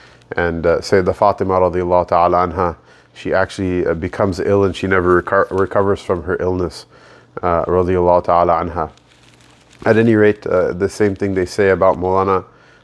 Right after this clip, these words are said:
uh, uh, the Shaykh, uh, Khaja Nizamuddin Awliya,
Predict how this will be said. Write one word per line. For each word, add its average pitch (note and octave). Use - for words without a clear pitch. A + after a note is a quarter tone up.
uh, F2
uh, E2+
the F#2
Shaykh, G2
uh, F2
Khaja F#2+
Nizamuddin G2
Awliya, F#2+